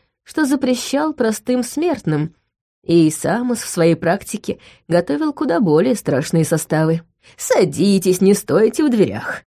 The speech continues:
Вот снадобье юноши. Я позволил себе наглость добавить пару укрепляющих составов. Вашему пациенту они наверняка придутся кстати.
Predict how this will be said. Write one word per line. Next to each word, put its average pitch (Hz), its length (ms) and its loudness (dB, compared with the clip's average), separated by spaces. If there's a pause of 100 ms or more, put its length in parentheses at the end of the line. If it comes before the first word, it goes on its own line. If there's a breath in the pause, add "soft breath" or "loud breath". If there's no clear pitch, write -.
Вот 180 300 0
снадобье 165 540 2
юноши. 156 500 -2 (540)
Я 339 220 0
позволил 160 560 0
себе 170 360 2
наглость 175 600 2
добавить 180 580 2
пару 180 320 2
укрепляющих 180 800 2
составов. 147 840 -4 (400)
Вашему 254 400 2
пациенту 233 720 0
они 202 180 8
наверняка 180 720 4
придутся 170 420 0
кстати. 165 580 -2